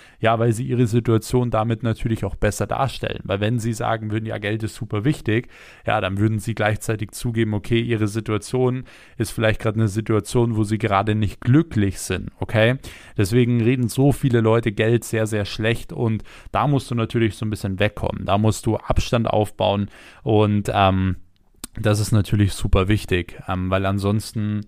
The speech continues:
kannst du kein Geld verdienen. Ja, wenn du Geld negativ siehst, kannst du kein Geld verdienen. Das ist genauso, als wie wenn du jetzt Muskelaufbau super negativ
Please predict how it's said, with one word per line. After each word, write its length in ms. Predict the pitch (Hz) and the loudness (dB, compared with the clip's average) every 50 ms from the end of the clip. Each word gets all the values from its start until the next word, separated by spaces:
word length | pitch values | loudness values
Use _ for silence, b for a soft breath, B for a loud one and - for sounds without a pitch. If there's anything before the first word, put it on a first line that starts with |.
| _ - | _ -18
kannst 280 | - - - 107 107 - 107 | -12 -8 -8 -6 -6 -6 -8
du 20 | |
kein 220 | - 101 98 98 | -6 -4 -4 0
Geld 160 | 98 98 95 - | 0 0 -2 -2
verdienen. 400 | - 98 95 107 117 107 92 92 | -4 -6 -4 -2 -4 -4 -4 -6
Ja, 160 | - - 90 | -8 -8 -6
wenn 160 | 92 95 104 | -4 -4 -4
du 240 | 104 104 107 107 101 B B B B B B B | -2 0 0 0 0 B B B B B B B
Geld 260 | - 107 107 104 104 | 0 0 0 2 2
negativ 520 | 104 113 127 135 120 - - - 110 - | 2 2 2 2 2 0 -2 -8 -8 -8
siehst, 400 | - - 120 120 123 120 - - | -8 -6 -6 -6 -6 -6 -10 -12
kannst 280 | - - 98 95 - - | -12 -10 -10 -10 -10 -10
du 60 | 92 | -8
kein 160 | 95 98 95 | -6 -6 -2
Geld 180 | 95 95 98 92 | -2 -2 -2 -2
verdienen. 440 | - - 98 95 113 120 107 92 B B B B B B - | -4 -4 -2 0 2 0 0 0 B B B B B B -4
Das 120 | 107 95 92 | -4 -4 -4
ist 100 | 90 - | -8 -6
genauso, 400 | - 110 107 107 117 120 104 110 | -6 -4 -2 0 0 0 0 2
als 240 | 107 104 98 - - | 0 0 -2 -4 -6
wie 200 | 120 120 120 107 | -6 -6 -4 -6
wenn 140 | 110 107 107 | -6 -8 -8
du 240 | 104 107 110 110 110 | -8 -8 -6 -6 -6
jetzt 300 | 107 104 101 - - 113 | -6 -8 -10 -12 -8 -4
Muskelaufbau 840 | 110 120 139 - - - - 107 104 107 101 - - 104 101 104 104 | -2 0 0 -2 -2 -6 -4 0 2 2 0 2 2 2 4 4 4
super 340 | 92 104 139 - - 113 107 | 2 0 -2 0 0 0 0
negativ 880 | 101 101 104 107 123 139 135 127 107 - - - 117 110 104 - - | 0 0 0 0 0 2 2 2 0 0 -2 -4 -2 -2 -2 -4 -8